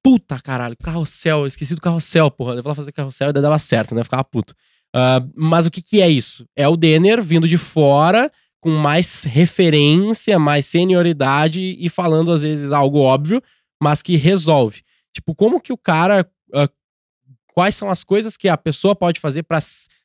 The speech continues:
se tornar mais sênior? Além do óbvio, que é trampar pra caralho, estudar, tipo, o que,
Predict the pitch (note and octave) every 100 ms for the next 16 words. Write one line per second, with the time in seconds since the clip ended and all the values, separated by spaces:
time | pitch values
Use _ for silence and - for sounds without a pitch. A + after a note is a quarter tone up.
0 | - - F3+ F#3+ E3+ D3+ D#3+ F3+ E3 D#3
1 | D3+ - D3 B2+ A#2+ D3+ G#3+ B3+ F#3+ D3+
2 | E3+ D#3 C#3 A#2+ - C3 C3 B2+ B2+ B2+
3 | B2 - C3 D3 E3 _ _ _ _ _
4 | C#3+ -